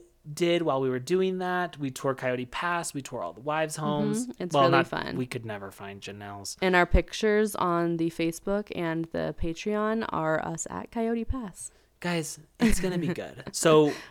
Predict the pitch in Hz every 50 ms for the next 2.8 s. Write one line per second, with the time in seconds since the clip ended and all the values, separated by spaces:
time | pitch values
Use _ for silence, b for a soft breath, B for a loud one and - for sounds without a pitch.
0 | B B 202 202 - - 247 233 220 214 202 196 175 - - 190 - - - -
1 | - _ _ - 190 190 - - 254 254 254 254 220 - 208 190 190 185 170 185
2 | 170 170 165 160 160 151 143 135 127 127 123 123 120 - - -